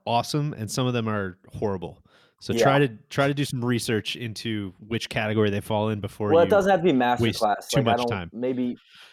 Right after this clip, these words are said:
Speaker 1: No, but some of 'em are great. Like the Ken, the, I watched, like, the Ken Burns, uh, documentary masterclass, which was awesome. It was so cool. Like, so many, like, specifics showing all kinds of examples. You know, here's exactly how I did this, blah, blah, blah, blah, blah. And you can, like, learn a ton from it.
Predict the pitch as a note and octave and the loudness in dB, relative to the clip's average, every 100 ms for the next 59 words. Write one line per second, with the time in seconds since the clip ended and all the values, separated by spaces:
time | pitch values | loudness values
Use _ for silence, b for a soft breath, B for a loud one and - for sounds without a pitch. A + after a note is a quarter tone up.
0 | - A3 G3+ A3+ D4+ G3+ A#2 F3+ A2+ A2 | 0 2 4 2 2 2 2 2 2 -2
1 | - G2+ E3 E3+ C3 C3 B2+ B2+ C#3+ E3+ | -4 -2 0 0 -2 -2 0 0 0 0
2 | F3 C#3 - C3+ C3 A2 A2+ G#2+ G2 - | -2 -6 -6 -4 -4 -2 -4 -4 -8 -12
3 | - G#2+ G#2 G2 F#2+ - - B2 A2+ A2 | -10 -6 -4 -4 -6 -10 -4 -2 0 -2
4 | G#2 G2 F2+ F2+ - - - - G2+ G2+ | 0 0 -2 -8 -10 -12 -14 -10 -8 -8
5 | F#2 - - A#2 - D2 C2+ _ - - | -8 -8 -2 -2 -2 -10 -20 _ -14 -6
6 | - C3 - G#2 E2+ - G#2 - C3 B2+ | 2 2 4 0 0 -6 -8 0 2 2
7 | A#2 G#2 - - - C#3+ - B2+ - - | 2 -2 -6 -6 0 0 0 -4 -4 -8
8 | - C3+ B2 A#2+ G2+ B2 C3 A2 G#2 G2 | -6 -2 0 0 0 -2 -2 -6 -6 -8
9 | A2+ A2 A#2 A2 - - b b b - | -8 -4 -2 -4 -6 -14 b b b -6
10 | A2 F#2 - C3 A#2 A2 G#2 G2 A2+ G2+ | -2 -2 0 2 2 2 -2 -4 -4 -2
11 | G#2+ G2 F#2+ F#2+ F2 E2 - G2 - - | 0 0 0 -4 -6 -12 -8 -8 -6 -8
12 | G1+ G1+ - - G2 G#2+ F#2+ F#2 A2 A2+ | -8 -8 -10 -10 -10 -8 -8 -4 0 0
13 | G2 - F#2+ F#2 E2+ | 0 -6 -8 -10 -12